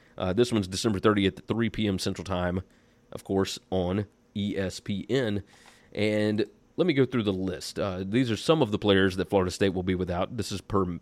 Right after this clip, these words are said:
uh, Matt Zenitz on December twenty-first. Jordan Travis, obviously, with the injury, so it's gonna be Tate Rodemaker.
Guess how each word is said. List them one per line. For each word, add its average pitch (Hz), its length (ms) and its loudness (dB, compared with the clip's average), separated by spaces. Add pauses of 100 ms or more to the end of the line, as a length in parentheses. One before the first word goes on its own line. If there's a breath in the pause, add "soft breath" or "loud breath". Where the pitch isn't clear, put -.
uh, 87 260 -4
Matt 95 220 -4
Zenitz 92 400 -4
on 87 100 -4
December 90 280 -6
twenty-first. 87 560 -8 (480 soft breath)
Jordan 110 220 6
Travis, 104 380 2
obviously, 95 300 0
with 101 100 -2
the 101 120 -2
injury, 95 280 0
so 92 180 2
it's 90 120 -6
gonna 98 100 0
be 95 80 0
Tate 92 220 -2
Rodemaker. 87 500 -4